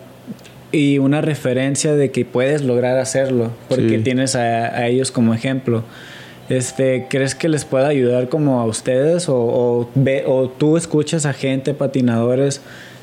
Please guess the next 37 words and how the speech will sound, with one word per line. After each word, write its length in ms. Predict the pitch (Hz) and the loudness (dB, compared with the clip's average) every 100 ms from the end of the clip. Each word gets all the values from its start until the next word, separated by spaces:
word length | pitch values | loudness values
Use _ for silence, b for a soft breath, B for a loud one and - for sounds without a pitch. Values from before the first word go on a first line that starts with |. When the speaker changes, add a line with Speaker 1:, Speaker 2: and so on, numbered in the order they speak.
| B B - - | B B -8 -2
Speaker 1:
diciendo, 600 | 131 131 135 131 127 123 | 0 2 2 2 2 0
"Ay, 240 | 151 143 - | 0 -2 2
yo, 60 | |
yo, 160 | 131 123 - - | 2 2 -4 -2
yo, 240 | 120 127 123 | 0 2 0
si 160 | - 131 | -2 0
ellos 200 | 147 180 | 2 2
lo 160 | 165 135 | 2 2
lograron, 580 | 123 127 147 190 233 165 | 2 2 2 2 2 2
yo 100 | 143 | 0
también 380 | - 139 135 135 | 0 0 2 2
lo 120 | 131 | 2
puedo 220 | 135 131 | 2 4
lograr". 440 | 113 113 117 113 | 2 2 0 -2
O 60 | 123 | -2
sea, 240 | 131 127 | 0 0
es 100 | 131 | 0
como 180 | - 160 | 2 2
una 160 | 156 175 | 2 2
motivación, 800 | 170 156 143 127 120 160 185 190 | 2 0 0 0 0 0 2 0
pero 200 | 165 143 | 0 0
también 400 | 127 127 131 131 | 0 0 2 0
como 320 | 131 147 139 131 | 0 0 2 0
que 240 | 123 110 - - - | -2 -4 -6 -2 0
hay 140 | 123 | 0
que 140 | 120 139 | -2 -2
ponernos 580 | 139 127 127 131 143 143 | 0 0 2 2 0 0
Speaker 2:
Es 60 | |
que 40 | 127 | -2
Speaker 1:
a 220 | 120 113 - | -2 -6 -6
Speaker 2:
como 240 | - 123 117 | -2 -2 -2
que 100 | 127 | -2
no 140 | 117 | 0
lo 160 | 117 123 | 0 2
siento 340 | 135 127 120 | 0 0 0
así, 220 | 120 123 | 0 0
porque 640 | 117 117 113 104 98 95 | 0 -2 -2 0 2 0